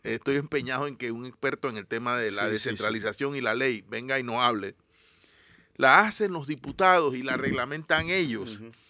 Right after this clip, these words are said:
Speaker 1: Y fíjense que esto que la prensa ha denominado descentralización paralela, incluso está fuera de la ley y de los reglamentos que ellos mismos hicieron.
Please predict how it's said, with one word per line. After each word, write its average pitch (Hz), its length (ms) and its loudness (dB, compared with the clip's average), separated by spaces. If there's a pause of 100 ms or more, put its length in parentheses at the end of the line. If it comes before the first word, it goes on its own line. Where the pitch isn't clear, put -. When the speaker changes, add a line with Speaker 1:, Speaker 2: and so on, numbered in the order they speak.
(720)
Speaker 1:
Y 151 140 -4
fíjense 165 520 6
que 143 280 2
esto 170 300 8
que 170 200 6
la 139 220 8
prensa 185 420 4
ha - 40 10
denominado 165 720 4
descentralización 143 1000 0
paralela, 165 680 4
incluso 202 420 -4
está 208 200 4
fuera 226 360 8
de 208 100 8
la 160 120 8
ley 196 300 6 (160)
y 160 80 -2
de 165 100 8
los 147 120 2
reglamentos 156 500 2
que 175 80 6
ellos 185 120 8
mismos 190 280 -4
hicieron. 175 440 0